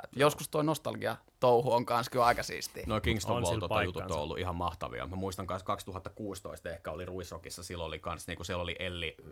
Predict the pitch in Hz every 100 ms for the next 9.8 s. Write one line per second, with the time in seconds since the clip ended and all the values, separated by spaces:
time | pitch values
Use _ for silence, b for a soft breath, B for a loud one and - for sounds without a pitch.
0 | - - - - - 95 90 82 85 82
1 | 85 135 110 107 92 - 92 82 80 90
2 | 87 90 87 82 - 92 80 - - -
3 | 113 110 101 101 98 82 - - 80 60
4 | 67 - 78 71 53 - b b b b
5 | b b - 95 87 90 92 101 90 90
6 | 98 90 90 90 90 82 85 92 85 90
7 | 87 85 82 87 90 92 85 98 147 135
8 | 120 127 127 85 - 71 64 65 - -
9 | 65 - 71 - 92 95 58